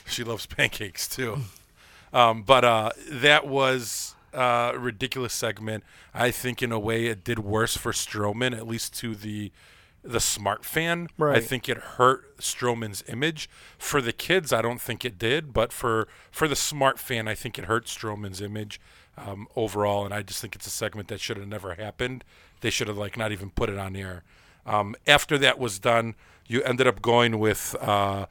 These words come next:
Speaker 1: Reigns versus Sheamus, and Reigns beat him. And, and, and that whole segment they had in the back with, it, uh, who was it? Uh, Rollins. It was the bar with Rollins and Reigns, and how Reigns punked out Sheamus.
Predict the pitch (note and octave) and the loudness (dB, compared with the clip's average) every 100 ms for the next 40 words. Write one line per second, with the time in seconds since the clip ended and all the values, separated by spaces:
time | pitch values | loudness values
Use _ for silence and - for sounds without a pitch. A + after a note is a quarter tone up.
0 | - - - A2 C3+ D3 D#3 - A2+ A#2+ | -14 -20 2 6 8 6 0 -6 0 0
1 | - - - C3 A#2 A#2 A#2 - A2+ G#2 | 0 -2 0 2 2 2 -2 -2 -4 0
2 | A2 G#2+ G#2 - A#2 G2+ G#2+ G#2 G2+ G2+ | 2 2 -2 -8 -8 -4 -2 -2 -6 -10
3 | _ - - - - - - D3+ D#3+ D3+ | _ -20 -20 -20 -20 -18 -4 -2 0 0
4 | D#3 C#3+ C3+ - G#3 - - C#3 D3 D3+ | 0 4 4 4 2 2 2 2 0 -4
5 | - D#3 D#3 D#3 C3 G#2 G2+ A#2 D3+ - | -2 0 2 2 0 0 2 4 2 0
6 | _ - - - A#2+ - C3 C3 C3+ C3 | _ -20 -12 0 0 0 -8 -6 -2 4
7 | A#2 G#2+ G2 D#3 A2+ G#2 G2+ - _ - | 4 4 0 0 0 -2 -10 -12 _ -20
8 | - A2 G#2 G2+ A#2+ B2+ C3+ C3+ C3+ C#3 | -2 2 2 0 2 4 4 2 -2 -4
9 | C3 - C#3+ C3+ - A2 B2+ C3+ C3 - | -8 -2 0 0 -2 2 6 6 4 0
10 | B2 B2 B2+ A2+ A2+ A2 A#2+ D3+ - - | 0 0 -2 -2 -2 0 0 -4 -8 -16
11 | - A#2 C#3 B2 A#2 A#2+ D3+ D#3+ - - | -10 0 2 2 4 4 4 -4 -4 -4
12 | B2+ - B2+ C#3 - A2+ B2+ D#3 | -4 0 -2 0 -4 -4 -4 -4